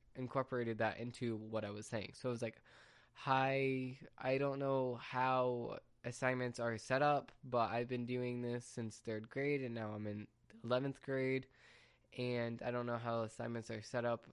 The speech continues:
in college, but do college professors just give you an assignment to do on your own?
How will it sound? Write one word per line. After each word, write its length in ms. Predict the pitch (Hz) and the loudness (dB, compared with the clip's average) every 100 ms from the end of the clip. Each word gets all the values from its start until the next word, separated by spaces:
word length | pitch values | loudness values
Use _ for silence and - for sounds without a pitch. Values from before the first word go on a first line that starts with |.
| - | -6
in 220 | 120 110 | -4 -4
college, 760 | - - 170 180 135 131 135 139 | -8 -6 0 2 4 2 -2 0
but 320 | 127 117 110 | 4 4 2
do 140 | 120 117 | -4 -6
college 500 | - 143 165 156 - | -6 -2 -2 -2 -4
professors 960 | 139 143 131 - - 120 107 113 113 - - - - _ | -2 0 0 -2 -10 -6 -4 -4 -10 -18 -20 -20 -20 _
just 320 | 156 156 - | -4 -4 -4
give 220 | 147 147 | -2 -2
you 260 | 160 151 147 | 0 0 0
an 120 | 127 | 0
assignment 800 | 123 110 - 131 139 151 147 135 - _ _ _ _ _ _ _ _ _ _ _ - - | 0 -2 2 2 2 -2 -4 -8 -18 _ _ _ _ _ _ _ _ _ _ _ -20 -10
to 100 | 143 | -2
do 200 | 135 135 | 2 4
on 120 | 131 | 4
your 140 | 123 117 | 2 2
own? 280 | 113 113 | 2 0